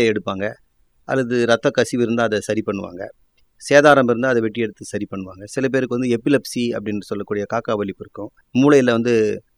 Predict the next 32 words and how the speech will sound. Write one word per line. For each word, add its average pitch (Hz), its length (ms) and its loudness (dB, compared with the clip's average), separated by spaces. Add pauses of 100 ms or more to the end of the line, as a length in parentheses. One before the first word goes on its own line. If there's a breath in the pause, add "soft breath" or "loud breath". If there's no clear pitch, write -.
அஹ், 107 720 -6
புற்றுநோய் 131 440 0
கூட 101 180 0
ஏற்படலாம். 87 460 -8
இது 135 180 0
மாதிரியான 139 360 6
சமயங்கள் 131 400 0
அதுக்கு 110 360 -2 (520)
surgical 135 460 2
treatment 107 340 -6
பண்ணும்பொழுது 110 420 0 (760)
அவங்களுடைய 139 460 6
அனுமதியோட 156 580 8 (640)
மூளையை 160 360 8
சில 123 200 0
இடத்த 127 280 0
தொட்டு 117 200 -4
தொட்டு 127 220 -4
பார்த்து 110 280 -2
ஆராய்ச்சி 104 300 -4
பண்ணுவாங்க. 82 320 -18 (420)
மூளையில 165 340 8
ஊசியால 143 400 4
ஒரு 120 120 6
இடத்த 117 180 -6
தொட்டோம்னாக்கா, 107 580 -4 (160)
அந்த 117 220 0
மனிதன், 131 360 2
படுத்துக்கிற 131 340 2
மனிதனுக்கு 113 340 -2
உணர்வுகள் 120 380 2
ஏற்படும், - 360 -6